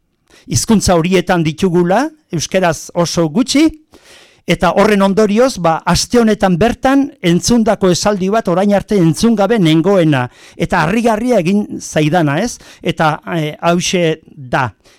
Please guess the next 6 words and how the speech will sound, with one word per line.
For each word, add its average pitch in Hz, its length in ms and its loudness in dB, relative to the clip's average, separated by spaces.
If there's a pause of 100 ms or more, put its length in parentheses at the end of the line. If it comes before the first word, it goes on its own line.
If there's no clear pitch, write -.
En, 131 960 -4 (280)
joan 175 180 -2
zen 202 180 -4
larun 185 260 -2
batean, 202 580 -2
errealekoek 196 1000 -4